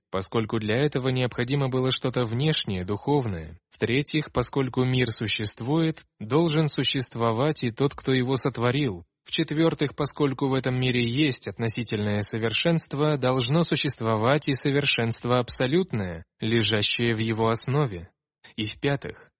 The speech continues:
так как творение имеет замысел и цель,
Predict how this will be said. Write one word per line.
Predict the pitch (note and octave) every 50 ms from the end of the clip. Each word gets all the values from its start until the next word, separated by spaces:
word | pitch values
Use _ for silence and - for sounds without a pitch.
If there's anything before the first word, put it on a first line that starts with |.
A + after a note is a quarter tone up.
| _ _ _ _ _ -
так | - A2+ A2 -
как | - B2 A2+ -
творение | - - A2+ G#2+ A#2 A#2+ B2+ B2 A#2+ A#2 A#2 A2+ A2+ A2 A2 A2
имеет | A2 A2 A2 G#2 G2+ G2+ G2+ G2
замысел | G#2 G#2 A#2 C#3+ D3+ D3+ D3+ D3 - - C3+ A#2+ A2+
и | G#2
цель, | - - - B2+ C3+ D#3 E3 D#3+ D3